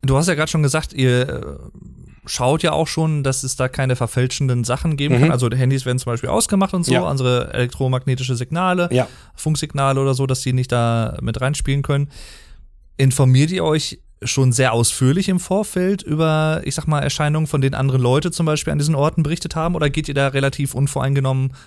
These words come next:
Speaker 1: rein? Ihr wisst zwar, dass es solche Geschichten gibt, aber nicht genau was.
Speaker 2: Möglichst eigentlich nicht genau vorher.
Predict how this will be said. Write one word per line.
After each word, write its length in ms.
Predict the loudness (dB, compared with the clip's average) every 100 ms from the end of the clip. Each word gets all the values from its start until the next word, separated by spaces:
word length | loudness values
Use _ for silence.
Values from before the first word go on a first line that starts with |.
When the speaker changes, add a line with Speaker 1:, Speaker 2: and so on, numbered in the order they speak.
| -4
Speaker 1:
rein? 380 | 0 2 0 -2 0
Ihr 180 | 2 4
wisst 260 | 2 0
zwar, 200 | 0 2
dass 140 | 2 0
es 160 | -2
solche 240 | 0 0 -2
Geschichten 420 | -2 -4 -4 -4
gibt, 240 | -2 -2
aber 160 | -2 -2
nicht 160 | -2
genau 260 | -2 0 2
was. 360 | 2 2 0 -4 _ _ _ _ _ _
Speaker 2:
Möglichst 680 | 2 4 4 2 2 2 2
eigentlich 360 | 0 0 0 2
nicht 260 | 4 4 0
genau 320 | 2 2 2
vorher. 480 | 0 0 0 -2